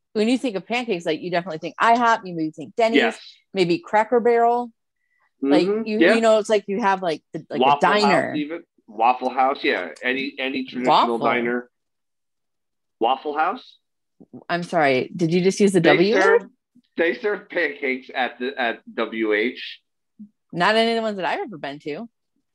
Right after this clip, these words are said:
Speaker 2: Really? Hold on. Oh, I can't let, my phone is on here. Maybe I, then I apologize, I apologize for saying the, uh, the W word. I thought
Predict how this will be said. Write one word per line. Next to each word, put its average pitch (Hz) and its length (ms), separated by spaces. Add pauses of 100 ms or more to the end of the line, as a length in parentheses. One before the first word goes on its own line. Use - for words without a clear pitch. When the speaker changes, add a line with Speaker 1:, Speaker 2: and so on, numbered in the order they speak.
(220)
Speaker 2:
Really? 254 560 (1080)
Hold 120 200
on. 87 120
Oh, 113 120
I 104 100
can't 110 240
let, 110 120
my 95 220
phone 98 220
is 90 120
on 90 160
here. 92 260 (920)
Maybe 151 320
I, 156 80
then 156 160
I 170 120
apologize, 160 360
I 127 100
apologize 143 540
for 127 140
saying 123 460
the, 107 260
uh, 101 280 (100)
the 104 140
W 117 380
word. 98 440
I 123 140 (120)
thought 127 300